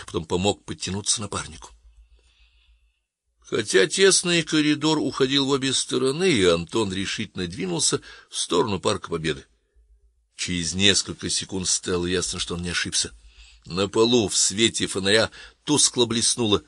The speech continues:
продолговатая гильза. Одна из тех, что Мельник подарил мальчишке накануне. Воодушевлённый находкой,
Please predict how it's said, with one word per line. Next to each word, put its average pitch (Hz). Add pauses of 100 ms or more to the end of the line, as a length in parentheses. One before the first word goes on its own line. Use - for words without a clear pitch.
продолговатая 92
гильза. 80 (720)
Одна 101
из 80
тех, -
что -
Мельник 87
подарил 80
мальчишке 80
накануне. 78 (1000)
Воодушевлённый 127
находкой, 135